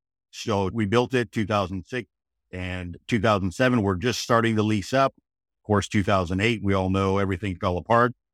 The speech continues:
All three of those developments, one actually started building, the other two never even got off the ground, never got even cleared land. All three went bankrupt. And so th-, we went through an oh eight to probably eleven, three years or so of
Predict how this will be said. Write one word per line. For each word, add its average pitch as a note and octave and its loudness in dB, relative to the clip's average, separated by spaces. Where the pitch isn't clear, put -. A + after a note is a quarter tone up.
All B2 2
three B2+ 2
of G#2+ -2
those G2 -2
developments, F2+ -4
one C3 2
actually A#2 0
started A#2 0
building, F#2 -2
the G2+ 0
other A2 -2
two G2 -2
never G2+ -2
even F#2 -4
got F#2 0
off E2+ -6
the E2 -14
ground, D#2+ -8
never F2+ -6
got F2 -2
even E2+ -6
cleared G#2+ 2
land. F2 -2
All A2 0
three G#2 0
went F#2 0
bankrupt. E2 -6
And F2 -2
so F#2 -2
th-, F2+ -8
we G2+ 0
went F#2+ -2
through F#2 -2
an E2+ -6
oh G2+ -2
eight G2+ -2
to F2+ -2
probably F#2 -2
eleven, F#2+ 0
three G2+ 4
years G2 4
or E2 -12
so F2 0
of E2+ 0